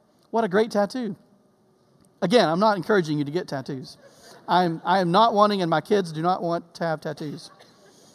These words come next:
So here, here it is, binding them on your hand or, or, or on your neck, or maybe making notes to yourself and putting them on your,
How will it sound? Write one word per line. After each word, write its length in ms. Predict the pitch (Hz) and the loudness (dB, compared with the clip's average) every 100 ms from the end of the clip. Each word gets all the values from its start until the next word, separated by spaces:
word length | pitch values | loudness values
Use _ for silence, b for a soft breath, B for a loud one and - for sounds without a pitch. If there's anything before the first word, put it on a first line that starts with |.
| b b b b b b | b b b b b b
So 400 | - 254 247 - - _ | 4 6 6 4 -8 _
here, 240 | 240 311 | 2 2
here 240 | 285 262 294 | 4 4 4
it 60 | |
is, 180 | 277 269 | 4 2
binding 320 | 185 208 262 254 | 4 4 4 4
them 140 | 247 | 4
on 160 | 240 226 | 6 4
your 100 | 208 | 4
hand 360 | 233 269 202 | 2 2 2
or, 120 | 196 | 2
or, 220 | 220 220 247 | 2 0 2
or 240 | 233 233 | 2 4
on 160 | 240 233 | 4 4
your 120 | 226 | 2
neck, 340 | 214 262 180 | 2 2 2
or 60 | 196 | 0
maybe 260 | 202 226 | 0 0
making 300 | 220 226 220 | 0 0 0
notes 300 | 190 226 220 | 0 0 -2
to 60 | - | -4
yourself 380 | 170 - 160 151 | -4 0 0 0
and 100 | - | -2
putting 160 | 214 | -2
them 120 | 208 196 | 0 0
on 140 | 196 | 0
your, 180 | 180 | -2